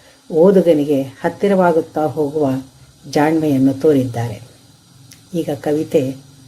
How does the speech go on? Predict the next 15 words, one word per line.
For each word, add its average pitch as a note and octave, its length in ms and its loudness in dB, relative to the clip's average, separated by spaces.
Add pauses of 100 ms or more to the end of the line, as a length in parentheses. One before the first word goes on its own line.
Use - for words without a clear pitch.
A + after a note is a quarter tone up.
ಹಸ್ತರೇಖೆ. C3+ 720 -6 (1600)
ಛತ್ರಿ G#3 420 0
ಮರ, D#3 220 2 (1000)
ಗಟ್ಟಿ F3 320 0
ಬುಡ, D#3 240 2 (1080)
ತಂಪು G#3 340 0
ಚೆಲ್ಲುವ G3+ 480 0
ನೆರಳು, D3 600 2 (640)
ಹಕ್ಕಿ F#3+ 360 -4
ಪಿಕ್ಕೆಯ F3 580 0 (520)
ಬೆಳ್ಳಿ F3 320 2
ಹಳದಿ D3 560 -4 (320)
ಚಿತ್ತಾರ. C#3 560 -4 (1080)
ಬುಡವರಗಿ D#3+ 640 2
ಕುಳಿತವನು E3+ 720 -2